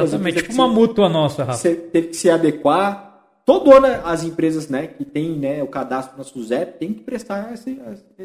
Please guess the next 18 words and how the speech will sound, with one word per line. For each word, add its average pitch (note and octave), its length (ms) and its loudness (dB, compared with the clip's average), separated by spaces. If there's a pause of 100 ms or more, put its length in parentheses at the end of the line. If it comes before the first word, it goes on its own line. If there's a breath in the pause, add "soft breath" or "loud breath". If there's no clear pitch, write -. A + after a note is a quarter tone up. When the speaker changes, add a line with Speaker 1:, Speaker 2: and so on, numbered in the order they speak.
(120)
Speaker 1:
essa D3+ 240 -4
auditoria F#3+ 440 4
Speaker 2:
É - 40 0 (120)
suzep. D3 380 4 (220)
Speaker 1:
né, A#2 80 -10
pra C#3+ 160 -4
suzep, F3+ 420 0
que C#3 60 -6
é - 20 0
o B2+ 40 0
órgão C3+ 180 -2
regulador, C#3+ 380 0
Speaker 2:
Uhum. E3+ 120 -4 (320)
Speaker 1:
pra A#3+ 100 -10
saber G#3+ 280 2
se - 140 -10
tem A3 160 -8
condições, G#3+ 500 -6